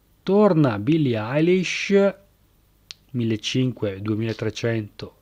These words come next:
il bundle, Balletti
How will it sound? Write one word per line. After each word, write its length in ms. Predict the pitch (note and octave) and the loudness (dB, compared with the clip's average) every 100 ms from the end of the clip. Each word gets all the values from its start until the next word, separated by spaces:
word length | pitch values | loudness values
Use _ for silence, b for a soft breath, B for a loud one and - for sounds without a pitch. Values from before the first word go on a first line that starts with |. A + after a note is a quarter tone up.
| _ - | _ -2
il 360 | C3+ B2 F#2 - | 0 0 -4 -10
bundle, 920 | B2 B2+ D#3+ F#3+ G3+ G3+ G#3+ A3 - _ _ _ _ _ _ _ _ _ _ _ _ _ _ _ _ _ _ _ b b b b b b b b b b b _ _ _ _ _ _ _ _ _ _ _ _ _ _ _ _ _ _ | -4 -2 0 2 4 6 6 4 -2 _ _ _ _ _ _ _ _ _ _ _ _ _ _ _ _ _ _ _ b b b b b b b b b b b _ _ _ _ _ _ _ _ _ _ _ _ _ _ _ _ _ _
Balletti 1120 | - A2 G#2+ G#2 G#2 A2 - _ - - G#2 | -12 -6 -4 -4 -2 -4 -8 _ -14 -8 -8